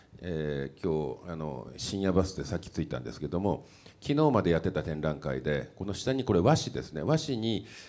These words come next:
えー、今垂直の庭園のパトリック・ブランの作品があるんですけども、そこで落ちてたか-、あの、新-、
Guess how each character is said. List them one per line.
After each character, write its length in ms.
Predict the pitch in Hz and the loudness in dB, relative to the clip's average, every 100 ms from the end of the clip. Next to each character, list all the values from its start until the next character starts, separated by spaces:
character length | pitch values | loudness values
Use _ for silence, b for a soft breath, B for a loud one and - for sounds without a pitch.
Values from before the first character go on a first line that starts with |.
| b | b
え 160 | 95 95 | 0 2
ー、 20 | |
今 240 | 78 117 - | 2 2 2
垂 240 | - 131 | 2 2
直 200 | 135 131 | 2 0
の 120 | 123 123 | 0 2
庭 100 | 131 | 4
園 280 | 123 120 120 | 6 4 0
の 140 | 117 | -2
パ 180 | 113 117 | 0 0
ト 80 | 123 | 0
リ 100 | 131 | -2
ッ 60 | 127 | -2
ク・ 80 | |
ブ 100 | 123 | 0
ラ 120 | 120 95 | 2 2
ン 100 | 76 | -2
の 200 | 73 - - | -4 -6 -8
作 240 | 92 92 - | -6 -6 -6
品 140 | 85 | -4
が 100 | 80 | -2
あ 40 | 80 | -2
る 60 | |
ん 20 | |
で 80 | 71 | -4
す 80 | 67 | -6
け 80 | - | -2
ど 120 | - | 0
も、 300 | 104 95 - b b | 2 0 -2 b b
そ 180 | - 110 | 2 4
こ 200 | 110 127 | 6 8
で 300 | 127 117 - | 10 10 6
落 160 | 135 135 | 0 -2
ち 60 | |
て 100 | - | -2
た 240 | 90 76 80 | -4 -4 -4
か-、 180 | - 90 92 b b b b - | -4 -6 -8 b b b b 0
あ 100 | 107 | 2
の、 200 | 95 92 | 4 2
新-、 440 | - - 123 117 | 0 0 0 0